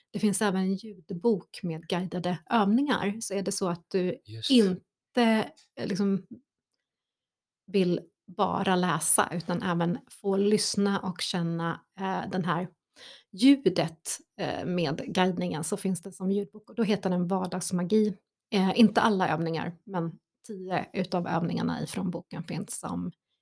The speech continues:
Speaker 1: guidade övningar i
Speaker 2: Har
Speaker 1: ljudboken.
Speaker 2: du läst in den själv? Eller är det din röst?
Speaker 1: Det är min röst.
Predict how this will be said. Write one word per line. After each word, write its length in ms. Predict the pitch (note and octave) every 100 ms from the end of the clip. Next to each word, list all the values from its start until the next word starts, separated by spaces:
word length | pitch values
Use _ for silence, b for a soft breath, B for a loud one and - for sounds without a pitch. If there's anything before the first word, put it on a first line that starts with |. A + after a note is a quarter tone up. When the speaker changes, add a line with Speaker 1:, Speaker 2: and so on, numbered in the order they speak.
| _ _ _ -
Speaker 1:
guidade 480 | E3+ F3+ F3+ E3 - -
övningar 420 | F#3+ F#3 F3 E3 B3
i 140 | - - _ _ _ - G#3+
Speaker 2:
Har 140 | A#2+
Speaker 1:
ljudboken. 40 |
Speaker 2:
du 240 | G#2+ C3+ D#3
läst 360 | C#3+ A#2 -
in 140 | G2 F#2
den 140 | F#2
själv? 300 | - - - - _ -
Eller 120 | G#2+
är 60 | G#2+
det 80 | A2+
din 200 | A2 G#2
röst? 300 | F2 - - B B B
Speaker 1:
Det 80 | C#4
är 40 |
min 160 | D4+ A#3+
röst. 380 | D4+ - -